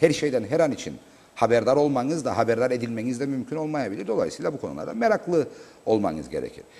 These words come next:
Şimdi bu tarzda bir eleştirinin, e, bizim açımızdan, e, gündeme gelmesi mümkün değil. Çünkü böyle bir şey olmadı.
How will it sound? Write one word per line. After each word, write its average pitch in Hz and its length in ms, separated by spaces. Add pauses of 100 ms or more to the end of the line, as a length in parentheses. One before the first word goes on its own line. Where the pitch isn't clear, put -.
(140)
Şimdi 120 240 (200)
bu 262 120
tarzda 95 520
bir 101 200
eleştirinin, 98 640 (480)
e, 123 260
bizim 151 200
açımızdan, 80 520 (480)
e, 90 260
gündeme 110 360
gelmesi 80 400
mümkün 113 300
değil. 131 180
Çünkü 113 160
böyle 107 180
bir - 60
şey 120 120
olmadı. 95 340